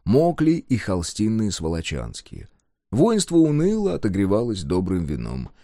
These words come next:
В сотне шагов щетинилось, что твое жнивье мутная мелкая сволочь. Противоположный ее берег был пуст,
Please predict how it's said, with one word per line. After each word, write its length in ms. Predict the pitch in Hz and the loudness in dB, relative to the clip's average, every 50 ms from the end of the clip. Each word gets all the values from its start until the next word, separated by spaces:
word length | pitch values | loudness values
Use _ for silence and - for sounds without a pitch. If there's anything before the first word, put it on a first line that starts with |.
| _ _ _ | _ _ _
В 60 | - | -2
сотне 340 | - - 233 240 185 190 170 | 2 2 2 4 2 2 0
шагов 440 | 143 - 156 151 147 185 208 185 135 | 2 2 2 4 4 4 4 4 2
щетинилось, 840 | - - 143 135 156 208 214 202 196 196 196 190 170 147 - - - - | 0 0 0 0 0 0 0 2 2 2 0 0 -2 -4 -8 -12 -12 -10
что 220 | - - 156 151 | -4 -2 0 0
твое 600 | - 139 131 131 139 135 127 117 104 90 85 104 | 4 4 4 4 4 4 2 2 0 0 -2 -2
жнивье 560 | 101 101 127 131 113 110 120 120 113 104 92 | 0 2 2 2 2 2 2 2 2 0 0
мутная 580 | 95 113 151 185 208 180 - 165 165 165 165 156 | 0 2 2 2 0 0 -2 -4 -2 -2 -2 -2
мелкая 500 | 135 95 90 98 104 90 - 95 85 82 | -2 0 0 0 -2 -2 -2 -4 -4 -4
сволочь. 640 | 80 - - 65 71 71 69 69 69 65 - - - - _ _ _ _ _ | -4 -6 -6 -4 -4 -2 -2 -4 -6 -8 -10 -14 -18 -20 _ _ _ _ _
Противоположный 880 | - 98 101 117 117 113 107 113 110 123 131 131 127 104 107 117 113 110 | -4 -2 0 0 0 0 2 2 4 4 6 4 4 2 0 0 0 2
ее 300 | 104 110 107 101 101 92 | 2 2 2 2 2 2
берег 440 | 90 101 135 156 165 165 165 147 | 2 2 2 2 2 2 2 0
был 260 | 117 95 101 90 87 - | 0 0 -2 -2 -2 -2
пуст, 420 | - 151 180 202 196 - - | 0 0 0 0 -2 -4 -8